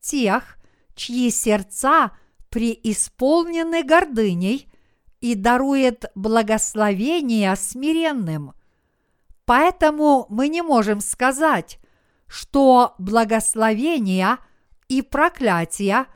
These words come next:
которые Бог посылает людям, несправедливы.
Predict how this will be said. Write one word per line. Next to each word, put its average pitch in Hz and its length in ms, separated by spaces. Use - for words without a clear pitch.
которые 254 600
Бог 262 380
посылает 233 760
людям, 226 680
несправедливы. 240 1300